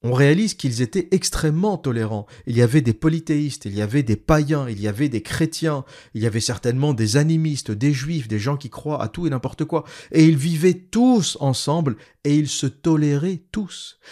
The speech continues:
Le seul ou le premier qui a introduit chez eux cette histoire du djihad, cette histoire des mécréants qui sont mauvais et qu'il faut tuer, c'est Mohammed. Le seul malade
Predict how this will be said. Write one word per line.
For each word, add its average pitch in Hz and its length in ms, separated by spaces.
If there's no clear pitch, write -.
Le 143 200
seul 185 480
ou 127 120
le 131 80
premier 156 560
qui 117 180
a 107 160
introduit 131 560
chez 117 420
eux 123 160
cette - 260
histoire 135 480
du 113 160
djihad, 123 520
cette - 240
histoire 143 400
des 110 120
mécréants 127 560
qui 123 140
sont 123 220
mauvais 127 440
et 110 200
qu'il 110 220
faut 104 300
tuer, 151 460
c'est - 360
Mohammed. 143 580
Le 143 280
seul 180 480
malade 151 800